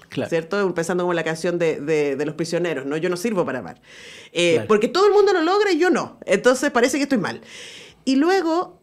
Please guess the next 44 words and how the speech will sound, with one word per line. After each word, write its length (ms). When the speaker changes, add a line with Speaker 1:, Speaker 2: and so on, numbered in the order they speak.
Speaker 2:
uno 240
leyendo 380
tu 100
libro, 280
uno 120
se 120
da 100
cuenta, 240
"No, 160
pues 120
nadie 280
la 100
logra 320
realmente". 560
Entonces, 260
una 180
manera 280
de 80
encontrar 380
el 100
placer 720
del 720
encuentro 580
slash 380
desencuentro 800
con 160
el 160
otro 380
es 140
soltar 640
la 160
idea 60
Speaker 1:
Total-, 60
Speaker 2:
de 60
ideal. 140
Speaker 1:
totalmente. 520
Eh, 240
es, 300
es 140
recuperar 640
esa 220
idea 280
de 60
imposibilidad 1080